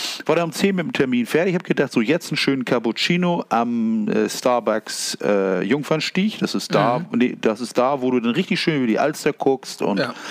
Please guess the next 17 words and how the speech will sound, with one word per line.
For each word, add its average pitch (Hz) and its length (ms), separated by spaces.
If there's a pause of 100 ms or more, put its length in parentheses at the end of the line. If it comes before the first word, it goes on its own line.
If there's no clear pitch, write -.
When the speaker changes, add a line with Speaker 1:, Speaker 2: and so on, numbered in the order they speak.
(520)
Speaker 1:
alles 151 240
schön. 95 380 (680)
Und - 100
dann 247 100
geh 269 60
ich 240 100
da 226 120
rein 170 440
und 190 120
dann, 139 260
ich - 160
sag, 202 220
na, 233 280
moin, 190 320
natürlich 143 280
Maske, 143 420
klar. 107 360